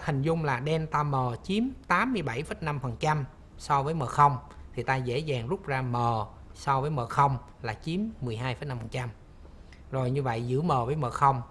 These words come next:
ta có thể tìm ra được cái, à, mối quan hệ giữa T nhỏ theo T lớn. Từ đó em tính được T lớn.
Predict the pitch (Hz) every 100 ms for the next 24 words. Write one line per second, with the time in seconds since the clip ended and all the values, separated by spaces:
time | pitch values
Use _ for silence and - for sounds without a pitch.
0 | - - 123 143 127 113 - 123 113 117
1 | 120 110 - - 131 127 135 170 185 -
2 | - - 120 113 110 - - - 143 160
3 | 190 139 117 107 110 127 - 135 120 104
4 | 143 - 135 131 127 135 202 226 - -
5 | 127 113 120 160 131 139 165 139 - 117
6 | 117 143